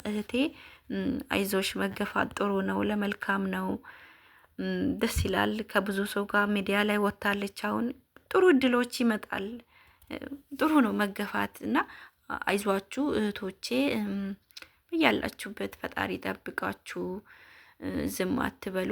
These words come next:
የሆነ እንደዚህ አይነት ነገር ሲደርሳችሁ አበሻ የማግኘት እድል ያላችሁ ልጆች የውስጣችሁን ተንፍሱ። በቃ፣ እና ዝም አትበሉ። የሆነ ነገር በደል ሲደርስባችሁ፣ ይቺ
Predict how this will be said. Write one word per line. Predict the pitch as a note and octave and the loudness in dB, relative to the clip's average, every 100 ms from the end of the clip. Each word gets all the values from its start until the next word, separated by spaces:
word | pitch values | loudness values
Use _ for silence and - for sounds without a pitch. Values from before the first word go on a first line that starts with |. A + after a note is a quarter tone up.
| F4+ | 0
የሆነ | B3+ G#3+ G3+ | 2 2 0
እንደዚህ | G3 G3+ G3+ G#3 | 0 -2 0 0
አይነት | G3+ G3+ | 0 0
ነገር | G3 G3 G3+ | 0 0 -2
ሲደርሳችሁ | - G#3 G3+ - G#3+ G#3+ - A3+ A3+ G#3+ G3+ F#3+ - - | 0 2 2 2 0 -2 -2 -2 0 0 -2 -4 -6 0
አበሻ | A#3 A#3+ A#3 A#3+ | 2 4 2 2
የማግኘት | A#3 A3 G#3+ G#3+ G#3+ G#3 G#3+ F#3+ | 2 2 2 2 2 -2 -2 -4
እድል | G3+ G#3 G#3+ | -4 -2 0
ያላችሁ | A3 G#3+ G#3+ - A3 | 2 2 0 -2 -6
ልጆች | A3 D4+ D#4+ - - - - | -2 -2 -2 -8 -14 -14 -2
የውስጣችሁን | A#3+ A#3+ - A#3 A3+ - A3 | 0 0 2 2 2 -2 -4
ተንፍሱ። | A3 G3+ - G3+ - G3 G3 - - - - _ | -2 -6 -6 -10 -8 -8 -8 -12 -20 -20 -20 _
በቃ፣ | - C4 - - - - - - - _ - | -4 -2 -2 -2 -4 -10 -14 -20 -20 _ -2
እና | A#3 C#4+ | 4 6
ዝም | C4 D#4 C#4 | 10 10 10
አትበሉ። | A#3 A3+ G3+ G#3 | 6 2 2 2
የሆነ | A3 A3+ A3 | 2 2 2
ነገር | G#3 G#3 | 0 0
በደል | G3+ G#3 G#3 | 0 0 -2
ሲደርስባችሁ፣ | - G#3 G#3 - G3+ G3+ A3 A3 - | -2 -2 -2 2 0 2 -2 0 -4
ይቺ | B3 | 0